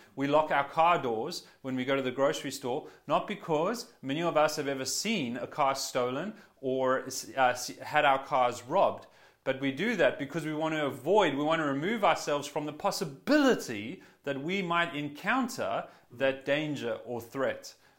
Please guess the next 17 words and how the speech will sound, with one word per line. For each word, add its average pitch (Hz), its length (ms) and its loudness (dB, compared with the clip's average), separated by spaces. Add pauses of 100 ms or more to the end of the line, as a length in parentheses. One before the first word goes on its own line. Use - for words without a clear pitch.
Um, 113 280 -4
even 180 240 0
though 185 140 6
it, 170 100 6
it 156 220 0
actually 180 520 0
in 139 80 -2
our, 156 400 2
in 135 100 -2
our 160 220 2
environment 131 680 0
is 120 100 -8
very 131 280 -2
far 120 260 2
away 117 200 2
from 107 200 -10
us. - 240 -12